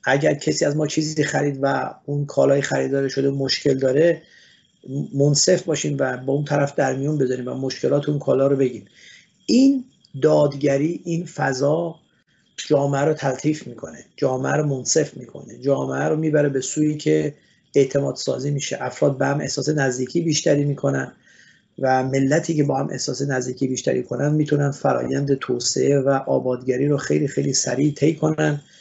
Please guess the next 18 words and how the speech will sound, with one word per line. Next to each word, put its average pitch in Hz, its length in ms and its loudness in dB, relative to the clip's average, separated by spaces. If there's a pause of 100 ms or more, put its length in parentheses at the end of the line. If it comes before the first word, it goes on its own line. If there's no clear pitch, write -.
(140)
کشور 143 320 0
رو 143 60 2
صنعتی 139 500 -4
کنن، 151 360 -2
به 131 80 -4
رفاه 127 380 2
اقتصادی 135 460 -2
برسن 156 460 0 (800)
و - 60 -2
یک، 147 360 0 (500)
اه، 131 320 -2
میهن 147 720 0 (200)
سرفراز 143 800 0
و 160 260 2 (440)
آباد 139 360 4
و 143 40 4
آزاد 131 420 0
رو 113 140 -10